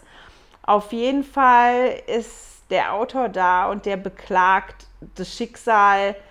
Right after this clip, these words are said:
von Jerusalem in den Klageliedern. Im alten Juda war es üblich, dass man Klagelieder für verstorbene Freunde oder Verwandte verfasst hat. Und das ist,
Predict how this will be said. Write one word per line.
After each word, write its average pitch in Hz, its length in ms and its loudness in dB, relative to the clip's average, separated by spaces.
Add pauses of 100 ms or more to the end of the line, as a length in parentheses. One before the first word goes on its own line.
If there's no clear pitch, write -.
(240)
von 220 240 -6
Jerusalem 175 720 -6 (120)
in 185 360 -4
den 170 180 -8
Klageliedern. - 920 -12 (640)
Im 214 220 -8
alten 233 380 -4
Juda 254 640 -2
war 226 120 -2
es 220 120 -8
üblich, 285 400 -8
dass - 160 -12
man 196 200 -8
Klagelieder 185 800 -4
für 196 200 -10
verstorbene 196 1300 -4 (640)
Freunde 190 880 -4
oder 185 200 -4
Verwandte 190 720 -4 (480)
verfasst - 600 -8
hat. - 360 -12
Und 208 280 -8
das 220 220 -4
ist, 247 540 -4